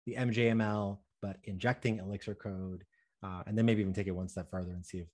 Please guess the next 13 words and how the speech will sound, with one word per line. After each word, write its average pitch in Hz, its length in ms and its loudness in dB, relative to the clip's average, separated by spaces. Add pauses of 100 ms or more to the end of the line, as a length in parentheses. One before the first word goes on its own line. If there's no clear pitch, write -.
you 98 100 -4
can, 92 240 -6
we 104 100 -2
can 95 180 0
build 90 340 -2
one 90 240 -4
that 87 180 -8 (640)
essentially 113 500 6
converts 101 420 0
down 95 240 0
to 92 80 -6
function 92 380 0
calls. 101 460 -8